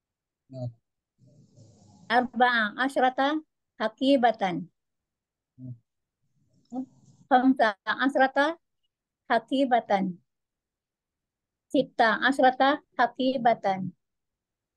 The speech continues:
Speaker 2: Sab'a asrata. Oh, sita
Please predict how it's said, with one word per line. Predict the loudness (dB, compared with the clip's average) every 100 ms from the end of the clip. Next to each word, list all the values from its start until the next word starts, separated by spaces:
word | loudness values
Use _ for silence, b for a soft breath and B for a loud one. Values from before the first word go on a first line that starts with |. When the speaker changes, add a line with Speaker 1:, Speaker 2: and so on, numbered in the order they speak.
| _ _ _ _ _ _ _ _ _ _ _ _ _ _ 0
Speaker 2:
Sab'a | 2 4 0 0 -4 -6 _ _ _ _ _ _ _ _ -4
asrata. | -4 0 0 2 0 -2 -8 _ -20 _ _ _ _ _ _ _ _ _ -12
Oh, | -12 -14 _ -20 _ _
sita | -4 -2 0 2 2